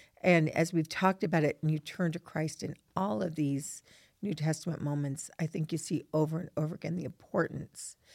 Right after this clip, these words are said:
And, and as we get to the end of feeling like we are coming unto him in everything we do, that we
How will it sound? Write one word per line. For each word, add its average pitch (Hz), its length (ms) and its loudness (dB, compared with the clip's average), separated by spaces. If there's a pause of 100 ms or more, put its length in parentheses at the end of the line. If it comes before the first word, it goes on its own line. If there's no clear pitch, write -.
(380)
And, 170 200 4 (140)
and 165 340 4
as 175 200 -2
we 160 100 0
get 151 180 -2
to 165 100 -8
the 147 220 -4
end 175 560 2 (540)
of 165 160 6
feeling 180 400 4
like 165 240 2
we 147 140 4
are 135 80 2
coming 185 440 -2
unto 156 200 -2
him 147 260 -4
in 139 120 -4 (140)
everything 139 480 -4
we 113 100 -6
do, - 320 -8 (600)
that - 200 0
we 170 280 2